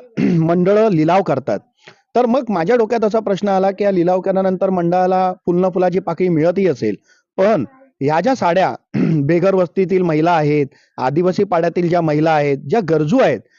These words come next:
ह्यांच्यापर्यंत जर पोहोचवलं, तर ह्यांच्या चेहऱ्यावर जे हा-, हास्य उमटतं,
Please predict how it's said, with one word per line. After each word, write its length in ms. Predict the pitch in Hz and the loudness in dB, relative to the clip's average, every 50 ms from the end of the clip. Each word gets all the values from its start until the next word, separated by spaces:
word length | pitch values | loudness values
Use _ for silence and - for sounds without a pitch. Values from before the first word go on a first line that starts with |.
| _ _ _ - | _ _ _ -4
ह्यांच्यापर्यंत 640 | 123 143 151 160 - - 262 269 247 247 254 247 233 240 | -4 -2 -2 -2 0 0 0 0 0 0 0 0 0 0
जर 80 | 226 247 | 0 0
पोहोचवलं, 580 | 220 202 185 170 165 - 208 196 175 143 117 92 - - | -2 0 0 0 0 2 2 2 2 0 -2 -4 -4 -4
तर 60 | 185 | -2
ह्यांच्या 380 | 170 160 160 170 - 226 240 | -2 -2 -2 -2 0 0 -2
चेहऱ्यावर 480 | 240 - - 190 180 185 208 214 220 220 | -2 0 0 0 0 2 2 2 0 0
जे 300 | 196 185 214 220 220 220 | 0 0 0 0 0 0
हा-, 160 | 196 165 151 | 0 -2 -4
हास्य 340 | 139 156 156 156 - - 247 | -4 -4 -6 -6 -4 -2 0
उमटतं, 480 | 254 220 208 180 151 - - 143 117 | 2 2 2 0 -2 -2 -2 -2 -2